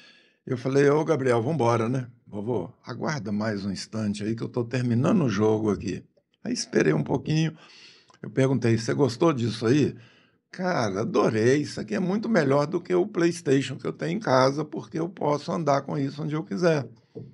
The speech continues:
"Você quer um negócio desse?" "Eu quero, vô, você vai me dar?" Eu falei, "Não, você vai comprar."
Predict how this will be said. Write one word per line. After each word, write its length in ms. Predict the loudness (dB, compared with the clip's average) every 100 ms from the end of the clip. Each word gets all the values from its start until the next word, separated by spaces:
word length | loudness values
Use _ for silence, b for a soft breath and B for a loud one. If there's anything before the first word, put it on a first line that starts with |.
| b b b b b b b
"Você 240 | -12 -8
quer 220 | -4 0 0
um 100 | 2
negócio 520 | 2 2 2 0 -6
desse?" 520 | 0 2 0 -4 -16 -20 _
"Eu 140 | -18 -14
quero, 420 | -2 2 2 0
vô, 180 | -4 -4
você 220 | -4 -2
vai 160 | -2 0
me 140 | -2
dar?" 400 | 2 2 2 -4
Eu 120 | -12
falei, 260 | -10 -8 -6
"Não, 220 | -4 -4
você 120 | -4 -4
vai 120 | -4
comprar." 480 | -4 -6 -4 -6